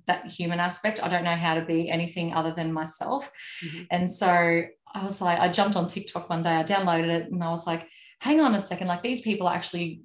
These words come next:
Speaker 1: you know, posting about their everyday lives. And there's a super supportive community. Like,
Speaker 2: Mm.
Speaker 1: there's actually, it's a different vibe. And,
Speaker 2: Mm.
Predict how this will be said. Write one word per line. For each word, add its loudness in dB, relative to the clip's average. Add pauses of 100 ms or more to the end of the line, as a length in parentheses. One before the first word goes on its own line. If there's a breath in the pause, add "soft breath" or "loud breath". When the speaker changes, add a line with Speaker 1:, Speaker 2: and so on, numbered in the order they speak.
Speaker 1:
you -4
know, -4
posting -2
about 0
their 2
everyday 0
lives. 2
And 6
there's 2
a 0
super -2
supportive 0
community. 2 (300 loud breath)
Like, 6
Speaker 2:
Mm. 0
Speaker 1:
there's 2
actually, 2
it's -2
a 2
different -2
vibe. 4
And, 0
Speaker 2:
Mm. -6